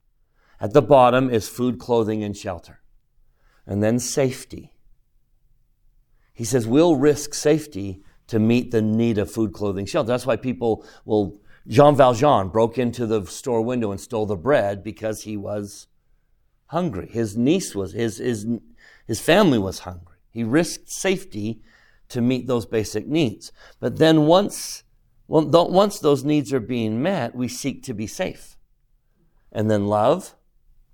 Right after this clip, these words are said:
and then value, and then at the very top is what Maslow called self-actualization, which means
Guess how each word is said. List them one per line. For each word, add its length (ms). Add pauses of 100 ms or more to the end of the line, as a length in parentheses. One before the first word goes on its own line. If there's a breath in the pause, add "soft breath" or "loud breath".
(800)
and 140
then 260
value, 880 (1040)
and 200
then 120
at 140
the 100
very 340
top 580 (800)
is 160
what 220
Maslow 440
called 260
self-actualization, 1400
which 220
means 560